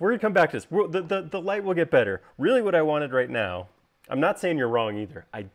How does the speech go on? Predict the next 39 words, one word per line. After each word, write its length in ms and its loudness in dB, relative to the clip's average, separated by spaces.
fully 420 -6
think 200 -8
that 80 -6
whatever 280 -2
you're 100 -6
saying 200 -8
is 60 -14
probably 280 -4
right. 100 -14
What 160 -2
I 80 4
needed 260 0
was 180 -4
just 380 -4
a, 360 -4
a, 40 -2
a, 360 -4
a 60 -2
point 300 -4
of 80 -4
reference. 380 0
So 320 -2
this 260 -6
is 140 -6
where 140 -4
my 160 -4
headlight 480 -4
is. 220 -10
So 120 -8
I 40 -2
can 60 -4
kind 340 -10
of 80 -10
see 460 -10
where 280 -6
does 180 -12
my, 340 -2
that 180 0
ridge 580 -4